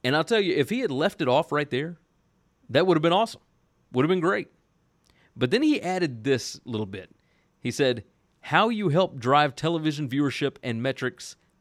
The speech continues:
things like that." Go look at Miami's T V ratings for this year.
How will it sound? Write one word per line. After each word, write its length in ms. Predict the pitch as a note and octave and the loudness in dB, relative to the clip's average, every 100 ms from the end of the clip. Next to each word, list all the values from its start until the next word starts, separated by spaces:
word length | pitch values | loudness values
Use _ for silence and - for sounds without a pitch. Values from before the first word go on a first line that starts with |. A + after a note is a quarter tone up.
| - | -4
things 340 | C#3 F3 E3 C#3+ | -2 -2 -4 -6
like 280 | A#2+ A#2+ - | -4 -4 -6
that." 400 | G#2+ F#2 - - _ _ _ _ _ _ _ _ _ _ _ _ - | -12 -12 -14 -20 _ _ _ _ _ _ _ _ _ _ _ _ -6
Go 160 | B2 B3+ | 2 4
look 200 | D4+ - | 4 0
at 80 | D#3+ | -2
Miami's 420 | E3+ F3 D#3 B2+ | -2 0 0 0
T 140 | D3+ | -2
V 120 | B2+ | 0
ratings 300 | B2 A#2 G#2+ | 2 0 0
for 120 | - A2 | -8 -8
this 140 | F#2+ | -8
year. 180 | F2 | -12